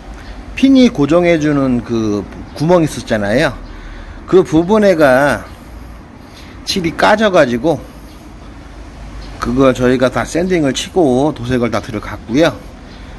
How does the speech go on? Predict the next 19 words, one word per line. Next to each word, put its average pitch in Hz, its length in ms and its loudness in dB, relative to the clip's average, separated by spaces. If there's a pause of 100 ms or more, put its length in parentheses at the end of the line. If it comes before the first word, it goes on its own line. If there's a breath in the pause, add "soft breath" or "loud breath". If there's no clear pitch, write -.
(360 loud breath)
그 123 280 4
여기 143 340 2
위에 151 220 4
라인도 151 840 2 (1200)
덴트는 160 520 2
한계가 202 380 2
있기 120 160 -2
때문에 147 560 -2 (840 loud breath)
한 135 120 -2
두 127 120 -6
손에 160 280 4 (200)
정도 127 400 2
저희가 117 420 0
스펀 196 300 -2
용접을 127 440 0
했고요. 170 400 0 (840 loud breath)
이제 104 100 -4
빠데 165 340 2
발라가지고 117 960 0